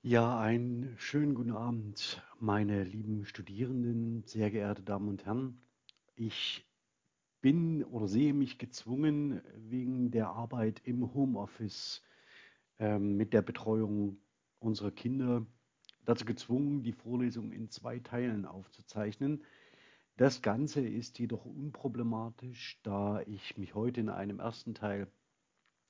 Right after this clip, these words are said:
der diskursgeschichtlichen Einbettung des Themas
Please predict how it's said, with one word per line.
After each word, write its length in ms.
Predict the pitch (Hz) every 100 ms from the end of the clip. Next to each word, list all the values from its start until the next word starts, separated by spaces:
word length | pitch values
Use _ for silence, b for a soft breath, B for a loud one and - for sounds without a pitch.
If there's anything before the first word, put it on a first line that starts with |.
| - -
der 460 | 110 101 101 98 95 _ _ _ _ _ _ _ _ _ _ _ _ _ _ _ _ -
diskursgeschichtlichen 1400 | 117 - - 156 - 120 139 - - 117 113 104 110 107 _
Einbettung 720 | - 139 165 117 - 98 95 90
des 160 | -
Themas 800 | - 98 95 92 90 - - -